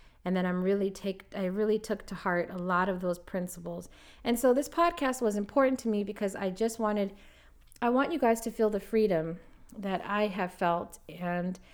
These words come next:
ultimately, I wanna get to the freedom Mirthal has, <laughs> where, and that,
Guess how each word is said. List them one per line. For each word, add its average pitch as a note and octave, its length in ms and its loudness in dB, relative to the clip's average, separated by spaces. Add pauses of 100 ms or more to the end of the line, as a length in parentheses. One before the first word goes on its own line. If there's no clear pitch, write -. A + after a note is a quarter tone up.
(220)
ultimately, G#3 640 0
I A#3 160 4
wanna F#4 200 4
get G3+ 200 0
to G#3 60 -8
the F#3+ 80 -4
freedom G3 360 4
Mirthal F3 460 2
has, D#3 360 -8 (140)
<laughs> - 140 -4
where, G3 380 8 (360)
and G3+ 320 2
that, F3+ 320 2